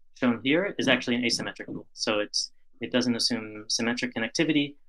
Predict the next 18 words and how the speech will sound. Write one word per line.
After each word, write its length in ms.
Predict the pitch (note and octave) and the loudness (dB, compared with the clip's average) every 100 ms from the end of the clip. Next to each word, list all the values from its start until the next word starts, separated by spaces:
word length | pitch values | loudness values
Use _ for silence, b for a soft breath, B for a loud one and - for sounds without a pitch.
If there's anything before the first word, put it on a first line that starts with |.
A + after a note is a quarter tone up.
| - - | -6 2
and 160 | A#2+ | 6
actually 640 | B2 B2 B2+ A#2 A2+ A#2+ C3 | 8 6 4 2 2 0 -2
is 160 | A#2+ A2 | -2 0
the 120 | A2 | 0
rule 180 | A2+ A2 | 0 0
that 180 | G2+ G#2 | 0 0
we 120 | A2 | -4
found 380 | G#2 A2 G#2 G2+ G2+ | -2 -2 -4 -6 -8
works 200 | G#2 - | -8 -8
the 60 | F#2 | -8
best. 420 | G2 - - - - - - - - - - - - - - - - - - - - - - - - - - - - - - - | -4 -4 -4 -8 -18 -20 -20 -20 -20 -20 -20 -20 -20 -20 -20 -20 -20 -20 -20 -20 -20 -20 -20 -20 -20 -20 -20 -20 -20 -20 -20 -4
Um, 500 | A2+ G#2+ G#2 G#2+ - - - - | 0 2 0 -4 -12 -18 -6 2
and 120 | A#2 | 6
that, 160 | B2 C#3 | 6 6
that 180 | B2 C#3+ | 6 6
said, 180 | - C#3 | 8 6
it 160 | C3 B2 | 4 0
still, 600 | - C3 B2 A#2+ A2+ | 4 4 4 2 -4